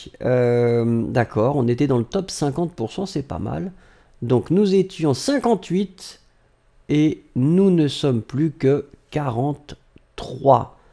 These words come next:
Bon, allez, deuxième jeu, on va regarder ce qu'ils vont nous proposer.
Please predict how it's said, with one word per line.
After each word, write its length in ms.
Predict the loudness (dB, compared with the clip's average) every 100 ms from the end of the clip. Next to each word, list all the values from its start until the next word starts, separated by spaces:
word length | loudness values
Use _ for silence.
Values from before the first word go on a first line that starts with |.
| _ _ _ _ _ _ -4
Bon, 400 | 4 4 4 -2 -16 _ _ _ _ _ -2
allez, 240 | -2 -2 -6 -8
deuxième 600 | 4 6 8 6 4 4
jeu, 480 | 2 2 4 4 2
on 80 | 2
va 140 | 2
regarder 320 | 2 0 0
ce 80 | -2
qu'ils 160 | -4 -2
vont 80 | 2
nous 140 | 0
proposer. 720 | 0 -4 -4 -4 -2 -4 -6